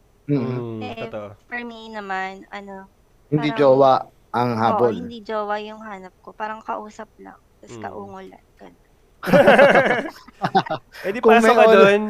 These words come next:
Speaker 2: sa
Speaker 1: oo,
Speaker 2: online
Speaker 1: pasok ka dun
Speaker 2: jabol.
Speaker 1: sa online jabol. <laughs>
Speaker 3: Nakakatakot naman. Nakatutok sa akin lahat ng mic. Ang
Speaker 1: Oo.
Speaker 3: galing.
Speaker 2: <laughs> Wag ka mag-on cam.
Speaker 1: Okay.
Speaker 2: Oo.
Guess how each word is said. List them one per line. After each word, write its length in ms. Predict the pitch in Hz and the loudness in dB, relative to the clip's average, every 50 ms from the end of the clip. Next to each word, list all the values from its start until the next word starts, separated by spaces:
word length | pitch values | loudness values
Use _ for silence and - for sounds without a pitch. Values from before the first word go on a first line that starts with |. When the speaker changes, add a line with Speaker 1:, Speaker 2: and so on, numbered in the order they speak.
| 208 | -8
Speaker 2:
sa 180 | 196 - - 214 208 | -12 -10 -8 -4 0
Speaker 1:
oo, 220 | 196 196 196 196 190 | 2 2 4 4 4
Speaker 2:
online 200 | 190 202 202 202 | 4 4 2 0
Speaker 1:
pasok 140 | 202 185 170 | 0 2 4
ka 60 | 190 | 4
dun 140 | 180 160 170 170 | 4 4 4 2
Speaker 2:
jabol. 100 | 165 170 | 2 2
Speaker 1:
sa 140 | 170 226 226 | 2 2 2
online 400 | 214 214 220 214 208 208 208 202 185 | 4 4 4 2 2 2 0 0 -2
jabol. 380 | 202 202 175 170 170 156 - - 220 170 - - 202 - - 190 - - 156 - - 165 | -4 -4 -2 -2 -4 -4 -2 -2 -2 -2 0 -2 -4 -4 -4 -8 -8 -10 -14 -14 -14 -16
<laughs> 760 | - - 156 - _ _ - _ _ _ - - 196 180 - | -16 -16 -18 -20 _ _ -20 _ _ _ -18 -16 -16 -16 -14
Speaker 3:
Nakakatakot 600 | 254 247 254 254 269 262 - 247 233 208 220 233 - | -12 -10 -6 -4 -4 -2 0 0 0 0 -2 -6 -10
naman. 240 | 214 190 185 185 196 214 | -12 -12 -12 -12 -14 -16
Nakatutok 600 | 240 247 - - - - 233 226 - 233 214 - | -14 -12 -12 -12 -10 -12 -12 -12 -12 -14 -16 -10
sa 120 | _ 226 196 | _ -6 -6
akin 160 | 190 208 202 | -6 -8 -12
lahat 200 | 196 190 190 - _ _ | -14 -16 -18 -18 _ _
ng 160 | 208 185 185 190 | -18 -18 -18 -18
mic. 180 | - - 98 _ | -20 -20 -20 _
Ang 100 | - 151 | -8 -4
Speaker 1:
Oo. 160 | 156 156 151 | -4 -4 -4
Speaker 3:
galing. 240 | 147 - 190 139 131 131 131 131 127 _ _ _ _ - 539 554 571 605 571 - _ - - _ - - - - - 160 123 - 156 147 - - 160 _ - - - - - _ _ | -4 -8 -10 -10 -12 -12 -14 -16 -18 _ _ _ _ 2 2 2 2 -2 -8 -10 _ -18 -18 _ -16 -16 -16 -12 -12 -12 -10 -10 -14 -16 -14 -18 -20 _ -20 -20 -20 -20 -20 _ _
Speaker 2:
<laughs> 40 | - | -10
Wag 100 | 202 202 | -6 -6
ka 40 | 233 | -2
mag-on 280 | 233 254 226 214 175 175 | -2 0 2 2 2 2
cam. 120 | 175 151 139 151 | 2 0 0 0
Speaker 1:
Okay. 140 | 147 139 139 143 143 - | 0 0 -2 -4 -6 -10
Speaker 2:
Oo. 280 | 120 120 123 131 135 | -12 -14 -14 -16 -16